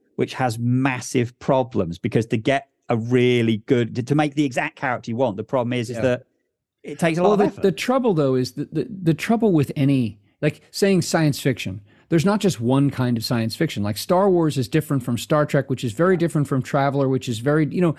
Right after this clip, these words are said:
Speaker 2: there's all different kinds of, there's all different kinds of fantasy. So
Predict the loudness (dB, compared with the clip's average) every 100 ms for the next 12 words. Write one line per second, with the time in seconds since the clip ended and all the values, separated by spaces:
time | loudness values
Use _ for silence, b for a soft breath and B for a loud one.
0 | B B 0 0 0 2 2 2 0 -2
1 | -4 -2 -2 -2 -6 B B -2 -2 0
2 | 2 2 2 0 0 0 0 0 -2 -2
3 | 0 0 -2 -8 -10 b b b b _
4 | _ _ _ -2 2 4 2